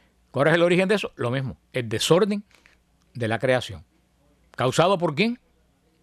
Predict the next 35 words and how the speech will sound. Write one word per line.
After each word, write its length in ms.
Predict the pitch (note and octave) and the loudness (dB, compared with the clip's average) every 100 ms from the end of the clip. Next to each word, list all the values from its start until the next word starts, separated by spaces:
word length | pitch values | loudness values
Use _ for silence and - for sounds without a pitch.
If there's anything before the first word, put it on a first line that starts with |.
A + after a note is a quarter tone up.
| _ _ _ _ - | _ _ _ _ -8
Por 140 | B2 | -4
Satanás. 520 | C3+ B2 G#2+ F2 - _ _ _ _ _ _ _ _ _ _ _ _ _ _ _ _ _ | -2 -4 -6 -8 -18 _ _ _ _ _ _ _ _ _ _ _ _ _ _ _ _ _
Y 80 | A#2+ | -2
fíjate 220 | F#3+ F3+ | 0 0
que 60 | C#3 | -2
yo 60 | |
estaba, 460 | C3 D3+ D#3+ D3 - _ _ _ - | 0 2 4 2 -2 _ _ _ -12
eh, 320 | B2 A2 G#2 - _ - | -6 -4 -4 -10 _ -10
viendo 380 | B2+ C3+ C3+ | -6 2 4
hoy 400 | C3 D3 C#3 G#2+ - _ _ - | 6 4 2 -2 -8 _ _ -8
una 160 | C3 | -4
noticia 420 | C3+ A#2 F3 C3+ C3+ _ _ _ _ _ _ | -2 -2 -4 -4 -8 _ _ _ _ _ _
y 80 | - | -12
yo 100 | A#2+ | -4
digo, 220 | C3 B2 G#2+ _ _ _ _ _ _ _ _ _ | -2 -2 -4 _ _ _ _ _ _ _ _ _
eh, 220 | - - - | -20 -20 -14
cuando 220 | C3 B2 | -10 -4
veo 60 | C#3 | 0
a 40 | |
los 80 | F3 | 2
gobernantes, 560 | D#3+ D3 C#3 D3+ C#3+ A#2+ | 2 2 0 -2 -4 -8
no 80 | A#2+ | -6
solo 160 | C#3+ | -4
de 40 | D3 | -2
este 140 | D3+ | -2
país, 260 | G#2+ A#2 C3 | -2 -4 -6
sino 200 | G#2+ B2 | -4 -2
de 80 | C3 | -2
casi 220 | C#3+ B2+ | -4 -4
todos, 260 | C#3+ D3+ - - - | 0 0 -2 -12 -18
son 220 | - C3+ | -4 -2
ciegos 380 | C3 D#3+ E3 C#3+ | 0 2 2 0
guiando 460 | B2 A2+ C#3 D3 B2 | -2 -2 -2 0 2
a 80 | |
otros 520 | A2+ C3+ C3+ G#2+ - | 2 -2 -4 -8 -10